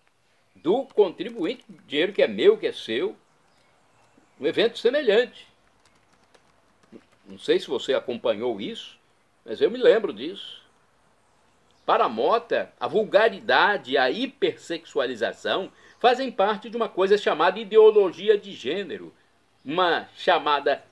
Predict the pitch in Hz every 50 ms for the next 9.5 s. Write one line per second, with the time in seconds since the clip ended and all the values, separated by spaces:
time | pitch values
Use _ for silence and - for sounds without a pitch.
0 | _ _ _ - 214 220 226 226 226 233 269 294 285 269 262 233 233 - - 165
1 | 165 180 185 - - - - 131 117 110 123 120 117 120 143 - - - 226 233
2 | - - _ _ _ _ _ _ _ _ _ _ - 180 220 269 233 - - -
3 | 170 170 165 - - 139 131 139 127 175 180 175 147 - - 156 170 240 269 233
4 | 208 175 180 165 139 190 185 156 131 117 143 165 190 233 226 - 160 151 151 156
5 | 185 190 151 143 143 165 202 220 196 185 170 151 123 127 131 123 - - - _
6 | - 131 170 208 196 - 95 - - _ _ _ _ _ _ _ _ _ - 165
7 | 180 180 - 202 233 214 208 220 185 156 131 101 90 95 - - - - 135 196
8 | 208 175 190 233 254 247 - - - - 202 190 180 165 156 147 131 110 98 -
9 | 123 175 226 240 233 - - - -